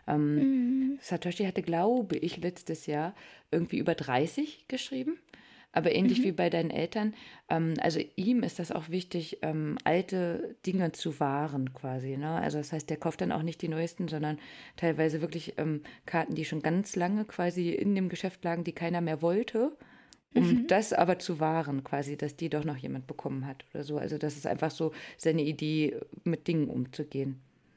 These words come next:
Speaker 1: Das
Speaker 2: Mhm.
Speaker 1: finde ich ist auch super nett, ne? Also, äh, ich, wir
Speaker 2: Ja.
Speaker 1: haben ja letztes Jahr auch eine bekommen,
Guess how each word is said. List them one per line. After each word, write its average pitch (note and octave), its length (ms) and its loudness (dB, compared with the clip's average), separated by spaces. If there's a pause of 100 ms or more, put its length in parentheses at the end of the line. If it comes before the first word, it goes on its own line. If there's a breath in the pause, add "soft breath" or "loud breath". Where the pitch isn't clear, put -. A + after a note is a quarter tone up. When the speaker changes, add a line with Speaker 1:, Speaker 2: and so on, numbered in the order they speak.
(480 soft breath)
Speaker 1:
Das A3+ 220 2
Speaker 2:
Mhm. E4 80 -4
Speaker 1:
finde A3+ 260 2
ich G#3 100 -2
ist - 160 -2
auch - 320 2
super F#3 320 -2
nett, G3 280 0
ne? F3 100 2
Also, E3 160 -4 (160)
äh, - 180 0 (140)
ich, - 180 -2
wir C4+ 80 4
Speaker 2:
Ja. G3+ 120 2
Speaker 1:
haben F3 340 4
ja F3+ 80 2
letztes F3 300 -4
Jahr F3 120 0
auch E3 60 -4
eine F#3+ 180 -2
bekommen, G#3 380 -2